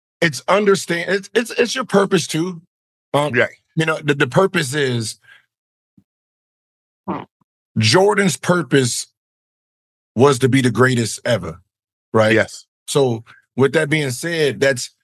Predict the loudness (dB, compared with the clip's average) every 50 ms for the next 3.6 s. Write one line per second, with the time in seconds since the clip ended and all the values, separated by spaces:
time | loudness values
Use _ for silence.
0 | _ 0 0 0 0 -4 -4 -2 0 0 0 0 0 0 0 0 0 0 0 0
1 | -2 -2 0 2 2 2 2 2 0 0 -2 -4 -4 -4 -2 0 0 0 0 -2
2 | 0 0 0 0 0 0 -2 -2 0 0 0 0 0 0 0 0 0 0 0 -2
3 | 0 2 4 4 6 6 6 4 4 2 0 0